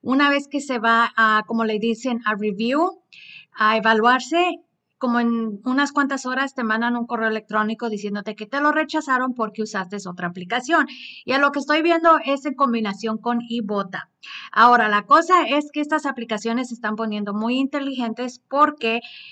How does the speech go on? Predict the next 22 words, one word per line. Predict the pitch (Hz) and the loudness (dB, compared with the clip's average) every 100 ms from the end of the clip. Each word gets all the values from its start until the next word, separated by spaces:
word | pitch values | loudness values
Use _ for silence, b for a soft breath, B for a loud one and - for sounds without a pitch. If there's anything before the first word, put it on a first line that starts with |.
| B - | B -4
pues, | 247 240 - - - | -2 -2 -8 -10 -6
¿qué | 294 | -2
tiene | 330 330 330 | 0 0 0
que | 302 | -2
ver | 269 269 | 0 -2
Ibotta | 254 247 247 254 | -2 -4 -2 -6
con | 247 240 | -2 -2
Shopmium? | 220 - 214 202 196 180 180 | -2 0 0 0 -4 -6 -4
¿Ven? | 202 262 320 320 _ | -2 0 -2 -4 _
Yo | 196 269 | -4 0
diría | 330 311 294 | 0 2 2
Shopmium | 285 277 269 269 262 233 | 2 0 0 0 -2 -2
y | |
Alexa | 190 220 294 311 302 | -4 -4 -4 -4 -4
porque | 247 214 | -6 -10
son | 202 208 202 | -6 -4 -4
hermanas, | 190 226 254 277 294 - | 0 0 2 0 -2 -6
pero | 208 196 185 | -6 -6 -6
Ibotta | 214 208 233 269 | -6 -6 -4 -6
y | |
Shopmium | 247 240 240 233 220 214 | -4 -6 -4 -4 -6 -4
no. | 196 190 | -2 -2